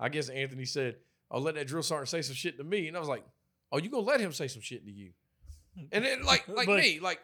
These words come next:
Speaker 1: okay.
Speaker 2: what do you mean?
Speaker 1: Like, I, I was in the military. If I can make it, anybody can. 'Cause, like, I told my kid, I was like, "They didn't know who the fuck I was for three goddamn weeks. And it won't because of me.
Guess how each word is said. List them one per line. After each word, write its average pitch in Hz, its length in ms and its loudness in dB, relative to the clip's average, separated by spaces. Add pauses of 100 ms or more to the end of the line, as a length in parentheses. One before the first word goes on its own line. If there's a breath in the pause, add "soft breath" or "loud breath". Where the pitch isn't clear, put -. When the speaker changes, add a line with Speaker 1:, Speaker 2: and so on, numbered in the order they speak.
Speaker 1:
okay. 175 240 0
Speaker 2:
what 294 60 0
do 320 60 0
you 339 120 -2
mean? 381 600 12
Speaker 1:
Like, 165 180 2
I, 285 280 8
I 240 100 12
was 247 100 8
in 220 60 4
the 208 60 0
military. 160 500 2
If 131 140 -8
I 190 140 8
can 233 140 2
make 226 240 4
it, 220 180 -6
anybody 160 400 2
can. 135 260 -4
'Cause, 135 320 -4 (520)
like, 139 220 0 (400)
I 123 80 2
told 175 180 -2
my 170 100 -2
kid, 190 260 0
I - 20 0
was 127 80 -2
like, 123 140 -10
"They 175 80 -4
didn't 247 140 -6
know 214 60 0
who 208 80 2
the 175 60 0
fuck 190 300 0
I 180 60 6
was 180 240 0
for 131 100 -14
three 165 180 -4
goddamn 139 400 2
weeks. 143 400 -6
And 143 100 -4
it 147 80 0
won't 180 240 -2
because 170 280 -4
of 131 80 -4
me. 156 400 -2